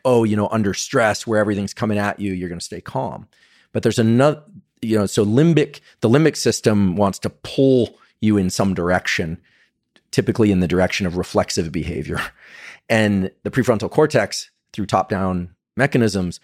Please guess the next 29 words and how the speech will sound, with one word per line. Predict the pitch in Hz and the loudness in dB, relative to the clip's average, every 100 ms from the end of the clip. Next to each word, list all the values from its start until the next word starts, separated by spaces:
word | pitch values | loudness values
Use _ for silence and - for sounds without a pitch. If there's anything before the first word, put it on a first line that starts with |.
| _ | _
has | - - | -10 -8
to | - | -8
suppress | 98 - 127 - - | -10 -2 -2 -2 -4
that | 95 87 - | -2 -2 -6
and | 90 | -8
say, | 85 | -6
"No, | 87 95 113 92 82 | -4 2 2 2 0
we're | 87 85 | -2 -2
not | 98 104 | 0 0
gonna | - 107 | 0 0
respond | 87 - - 92 87 | -2 -2 -2 -2 -2
to | 101 | -4
the | 85 87 | -6 -6
banging | 76 _ 107 101 95 95 | -8 _ 0 2 0 -2
of | 90 80 | -4 -4
the | 90 82 - _ _ - | -4 -4 -6 _ _ -2
coffee | 90 85 95 | 0 0 -2
cups | 82 90 - | -2 -4 -4
behind | 90 90 90 90 | -8 -6 -6 -4
me, | 90 | -4
or | 85 87 - | -2 -4 -4
I'm | 92 90 | -4 -2
gonna | 98 90 | -2 -2
keep | - - | -4 -4
focusing." | - 107 92 - 80 | 0 0 0 -6 -2
That's | 98 - - _ | -2 -2 -16 _
pure | - 127 | -2 0
top-down | - 101 - 87 85 | 2 -2 -2 -8 -8
control. | 82 - - | -10 -10 -12